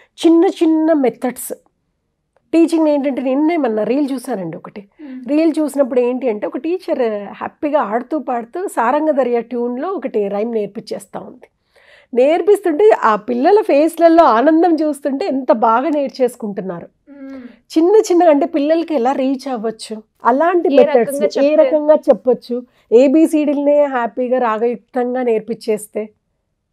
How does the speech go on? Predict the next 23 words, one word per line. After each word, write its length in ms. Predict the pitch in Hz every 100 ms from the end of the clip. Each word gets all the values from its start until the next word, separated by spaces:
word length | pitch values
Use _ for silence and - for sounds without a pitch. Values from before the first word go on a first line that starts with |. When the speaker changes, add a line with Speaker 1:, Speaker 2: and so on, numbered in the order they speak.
| _ _ _ _
Speaker 1:
ఎంత 200 | 240 226
హ్యాపీగా 440 | 240 254 226 233 240
నేర్చుకుంటారు. 720 | 233 214 - 220 208 202 196 _ - -
అంటే 440 | 220 254 311 330
ఆడుతూ 440 | 220 208 247 233 349
పాడుతూ 420 | 311 285 277 285
నేర్చుకోవాలి 680 | 277 240 247 - 262 247 226
తప్ప 460 | 220 - - 220 302 _ _ _
ఒక 160 | 240 -
ప్రెషరైజ్డ్ 960 | - 262 247 254 311 330 349 277 247
అట్మాస్ఫియర్‌లో 920 | 302 269 220 240 240 240 - 226 226 247
పిల్లలు 300 | 240 214 220
ఎప్పుడూ 420 | 208 _ - 269
చదవకూడదండి. 840 | 262 196 185 190 190 - 170 - _ _ _ 262
Speaker 2:
Hmm. 240 | 254 240
Speaker 1:
ప్రెషరైజ్డ్ 540 | - 208 226 311 339
అట్మాస్ఫియర్‌లో 840 | 311 - 233 233 247 233 233 220 208
అంటే 200 | 180 -
పెద్దగా 360 | 202 226 320
అవుతూ 220 | 269 247
అవుతున్న 340 | 254 233 269 254
కొద్దీ 300 | 254 196 208
ఏంటంటే 600 | 196 196 190 165 202